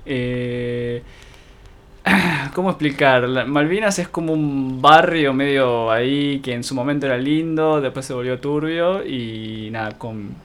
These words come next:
con este familiar, eh, nos fuimos a un bosque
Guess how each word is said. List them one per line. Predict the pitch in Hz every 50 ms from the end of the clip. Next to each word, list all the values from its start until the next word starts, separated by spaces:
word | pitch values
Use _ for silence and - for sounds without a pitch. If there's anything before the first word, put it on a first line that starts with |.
| - - - - - - - - -
con | - 123 120
este | 117 117 - - 127 123 120 120 117 113 113 -
familiar, | - 123 123 123 123 127 131 135 139 139 143 147 147 - - - - - - - - - - - -
eh, | - 147 131 127 123 123 120 117 117 117 117 117 117 113 113 113 113 110 113 113 113 113 117 117
nos | 117 117
fuimos | - 139 135 135 135 -
a |
un | 135 131 139
bosque | 147 151 156 156 - - 165 180 240